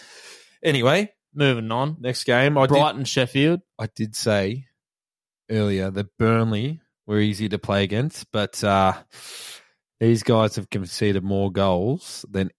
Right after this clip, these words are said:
Speaker 1: any other team ever by this stage in the league.
Speaker 2: Forty-three,
Speaker 1: Yeah.
Speaker 2: negative forty-three goal difference.
Speaker 1: Yeah.
Speaker 2: They've got goals against. They've got sixty-five goals against them.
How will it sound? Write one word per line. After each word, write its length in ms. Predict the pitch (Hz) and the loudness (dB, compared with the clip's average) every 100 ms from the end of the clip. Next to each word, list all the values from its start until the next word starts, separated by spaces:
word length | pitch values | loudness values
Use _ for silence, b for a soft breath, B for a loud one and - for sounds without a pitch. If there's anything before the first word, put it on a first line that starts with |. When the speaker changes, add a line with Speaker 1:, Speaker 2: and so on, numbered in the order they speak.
| _ | _
Speaker 1:
any 260 | 151 135 127 | -2 2 4
other 220 | 123 113 | 4 2
team 460 | - 120 110 104 104 _ - | 0 -2 0 0 -4 _ -2
ever 380 | 120 101 85 | 0 2 0
by 200 | 90 95 | 2 0
this 160 | 90 95 | 0 -4
stage 380 | - 101 92 90 | -4 -2 -2 -4
in 80 | 90 | -6
the 80 | |
league. 300 | 87 90 85 b b b b _ _ _ _ - - - - | -4 -2 -4 b b b b _ _ _ _ -20 -20 -20 -2
Speaker 2:
Forty-three, 1160 | 156 151 - 151 139 - - - 120 117 117 | 0 0 4 4 4 0 -14 -6 -2 0 -2
Speaker 1:
Yeah. 1000 | 113 165 _ _ _ _ _ _ _ 135 | -6 -12 _ _ _ _ _ _ _ -4
Speaker 2:
negative 220 | 135 135 | -2 -4
forty-three 500 | - 139 131 113 120 | -2 0 0 -2 -4
goal 280 | 107 110 110 | -2 0 0
difference. 200 | 110 113 | -2 0
Speaker 1:
Yeah. 200 | 101 87 | 0 0
Speaker 2:
They've 120 | 82 107 | -4 -6
got 200 | 120 104 | -6 0
goals 280 | 123 127 | 0 2
against. 360 | 123 117 110 101 | -2 -4 -4 -6
They've 120 | 110 | -8
got 140 | 110 - | -10 -12
sixty-five 800 | - 143 - 131 113 107 101 | -8 -8 -10 -2 4 4 4
goals 320 | 107 95 95 101 | 2 0 0 -6
against 320 | 95 95 - | -8 -8 -10
them. 180 | - | -14